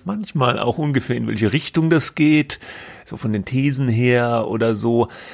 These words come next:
Aber was wir so reden, ist immer, wie du sagtest, eben ein bisschen aus dem Handgelenk, aus der, aus der Situation heraus geschuldet. Und da entstehen dann eben auch immer gewisse,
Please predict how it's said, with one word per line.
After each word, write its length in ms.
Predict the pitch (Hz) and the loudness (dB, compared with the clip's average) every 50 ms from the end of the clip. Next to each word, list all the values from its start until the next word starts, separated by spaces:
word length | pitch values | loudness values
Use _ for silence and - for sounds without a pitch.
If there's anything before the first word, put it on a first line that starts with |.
| - - _ - - | -20 -20 _ -8 -2
Aber 300 | 120 143 147 185 185 165 | 0 2 2 2 2 2
was 180 | 156 139 - - | 0 0 0 -2
wir 80 | 143 | -2
so 200 | 120 127 135 131 | 0 2 2 2
reden, 360 | 117 113 123 135 143 147 151 | 2 2 2 0 0 -2 -2
ist 180 | 135 - 127 - | -4 -4 -4 -2
immer, 480 | - 143 135 147 165 170 175 175 151 - | 0 0 2 2 2 2 0 0 0 -2
wie 80 | 147 139 | 0 0
du 260 | 147 143 143 151 - | 2 0 0 0 -4
sagtest, 840 | - - 131 139 - - - - - - 139 139 135 - - - - | -4 -2 -2 -2 -2 -4 -8 -10 -4 -4 -4 -2 -2 -6 -8 -6 -4
eben 340 | 127 127 135 131 135 135 131 | -2 -2 0 -2 -2 -4 -2
ein 40 | 113 | -2
bisschen 220 | 139 123 - 135 | -2 -2 -2 -2
aus 120 | 120 120 | -2 -2
dem 140 | - 127 110 | -2 -2 -2
Handgelenk, 580 | 123 139 139 139 - - - - 85 87 92 - | 0 0 -2 -2 -2 -4 -4 -2 -2 -2 0 0
aus 140 | - 110 - | -2 0 2
der, 180 | 123 113 117 - - - | 2 2 2 0 -2 -6
aus 120 | - 123 - | -6 -4 -2
der 100 | - 120 | -2 0
Situation 680 | - 131 - - 110 - - - - 156 175 196 175 | 0 0 0 -2 -2 0 0 0 2 4 4 6 4
heraus 800 | 120 98 90 80 87 87 87 87 87 - - - - - - - - | 4 2 2 2 2 2 2 2 0 -4 -4 -6 -6 -6 -8 -8 -6
geschuldet. 760 | - 95 - - - - - 117 104 101 98 98 98 95 - | -6 -6 -6 -6 -8 -4 0 0 2 2 2 0 -2 -4 -4
Und 220 | 120 113 104 - - _ _ _ | -2 -2 -2 -2 -6 _ _ _
da 420 | - - - - - - - - - - - 480 | -10 -6 -4 -2 0 0 -2 -2 -4 -2 -2 -2
entstehen 800 | - 143 123 - - - - - 131 135 139 143 143 151 - - - | 0 0 -2 -2 -4 -4 -4 -4 -4 -2 -2 -2 -4 -4 -8 -8 -6
dann 220 | - 131 143 131 - | -6 -4 -4 -6 -4
eben 300 | - 135 135 - 120 - | -2 -2 -2 -2 -4 -4
auch 400 | - - - - - - - - | -2 -2 -2 -2 -6 -8 -10 -4
immer 280 | 165 147 147 147 143 | -2 -2 0 0 -2
gewisse, 800 | 123 - 131 117 104 104 104 131 143 135 - 147 135 131 123 120 | 0 0 0 0 0 -2 -2 0 2 2 2 2 2 0 0 -2